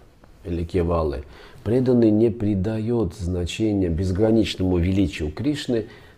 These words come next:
даже когда видит, как оно проявляется.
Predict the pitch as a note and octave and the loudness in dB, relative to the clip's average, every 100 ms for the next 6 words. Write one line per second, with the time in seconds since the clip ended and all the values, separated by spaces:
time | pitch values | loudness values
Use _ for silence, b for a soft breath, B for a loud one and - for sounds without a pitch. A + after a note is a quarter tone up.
0 | B E2+ G#2+ B2+ B2+ C3 B2 B2 G#2+ A2+ | B -4 -2 -4 -4 -4 -2 -2 0 0
1 | G#2 F2 G2 G2 A#2+ - F#2 G2 G#2+ F#2+ | 0 2 2 2 -2 -4 -8 -8 -8 -8
2 | G#2+ A2+ A2 A2 A#2+ B2 A#2+ C3+ C3+ G2+ | -8 -8 -10 -10 -8 -6 -4 -4 -4 -6
3 | - - - | -8 -12 -16